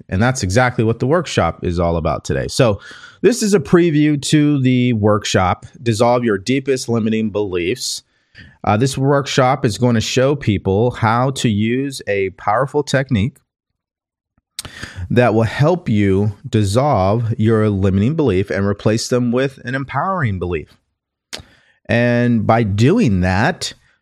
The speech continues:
you open yourself up to more of the things that you really want in your life. Because here's the question. Let's just go ahead and get to it.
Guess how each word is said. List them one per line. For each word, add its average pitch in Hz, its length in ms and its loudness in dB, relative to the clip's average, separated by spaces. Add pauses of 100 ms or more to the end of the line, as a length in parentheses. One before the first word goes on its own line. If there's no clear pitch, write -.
(160)
you 127 260 2
open 160 340 2
yourself 120 480 0
up 143 320 0
to - 160 -2
more 117 840 2
of 110 160 0
the 110 80 0
things 117 280 0
that 107 180 -2
you 113 80 0
really 110 180 0
want 120 340 -2
in 107 140 0
your 104 100 0
life. 117 420 -4 (1000)
Because 139 380 2
here's 185 240 2
the 143 80 0
question. 101 540 -2 (440)
Let's 135 180 0
just 147 220 -4
go 139 120 4
ahead 139 120 2
and 117 140 0
get 110 220 0
to 104 140 0
it. - 140 -8